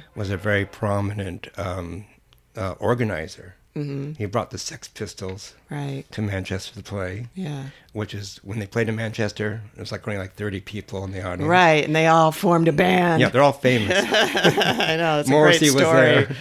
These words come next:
Speaker 2: I love that
Speaker 1: <laughs>
Speaker 2: story.
Speaker 1: Johnny Marr was there. <laughs> Magazine, of course, Howard Devoto was part of Buzzcocks
Speaker 2: Right,
Speaker 1: then.
Speaker 2: right.
Speaker 1: Every, every
Speaker 2: Dirty
Speaker 1: musician
Speaker 2: Column.
Speaker 1: was, like, became
Speaker 2: Yeah.
Speaker 1: a legendary band.
Speaker 2: Yeah.
Speaker 1: Um, was probably not true, but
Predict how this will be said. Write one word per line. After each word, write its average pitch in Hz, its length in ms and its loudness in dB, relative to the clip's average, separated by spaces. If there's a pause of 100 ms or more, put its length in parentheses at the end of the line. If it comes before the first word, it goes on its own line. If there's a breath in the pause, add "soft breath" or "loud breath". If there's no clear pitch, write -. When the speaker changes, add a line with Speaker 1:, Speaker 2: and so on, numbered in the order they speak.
(180)
Speaker 2:
I 156 80 -4
love 160 280 0
that 147 200 -4
Speaker 1:
<laughs> - 80 -2
Speaker 2:
story. 135 400 -2
Speaker 1:
Johnny 120 260 2
Marr 123 260 2
was 123 160 0
there. 156 840 -6
<laughs> - 0 - (720 loud breath)
Magazine, 113 480 0
of 104 100 -10
course, 104 180 -8
Howard 104 200 -4
Devoto 95 400 -4
was 92 100 -6
part 95 220 -4
of - 60 -12
Buzzcocks - 180 -4
Speaker 2:
Right, 160 360 0
Speaker 1:
then. 107 320 -2
Speaker 2:
right. 160 540 -8
Speaker 1:
Every, 135 320 2 (100)
every 139 220 2
Speaker 2:
Dirty 131 80 2
Speaker 1:
musician 110 600 -2
Speaker 2:
Column. 143 360 -10
Speaker 1:
was, 107 120 -4
like, 107 140 -4
became - 220 -6
Speaker 2:
Yeah. 98 140 -4
Speaker 1:
a - 60 -4
legendary 98 320 -4
band. 92 400 -12 (100)
Speaker 2:
Yeah. 160 360 -14 (400 loud breath)
Speaker 1:
Um, 98 400 -6 (540)
was 113 140 -2
probably 135 180 2
not 113 180 0
true, 101 320 -4 (140)
but 127 240 -4